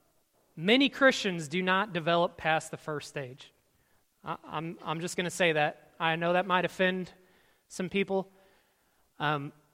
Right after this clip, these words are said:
I'm kinda being nice with that. I, I would, I probably should have put most Christians in the United States do not develop past the first stage.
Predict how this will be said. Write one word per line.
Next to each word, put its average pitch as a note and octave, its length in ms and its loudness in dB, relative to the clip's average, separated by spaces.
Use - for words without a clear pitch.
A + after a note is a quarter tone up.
I'm D#3 120 -6
kinda G#3+ 280 6
being F#3+ 240 4
nice F3 320 2
with D3+ 140 -8
that. C#3+ 280 -2
I, E3+ 80 -6
I D#3+ 120 4
would, E3 140 0
I E3+ 100 -2
probably A3 400 8
should G#3+ 200 0
have - 120 -4
put G3 380 0
most F3+ 600 4
Christians F#3+ 600 -2
in G3 200 -6
the E3 80 -4
United D#3 420 -2
States - 680 -4
do E3 160 -4
not E3+ 300 2
develop D#3 500 0
past D3 480 -2
the C#3+ 60 -10
first C#3 520 -8
stage. - 600 -12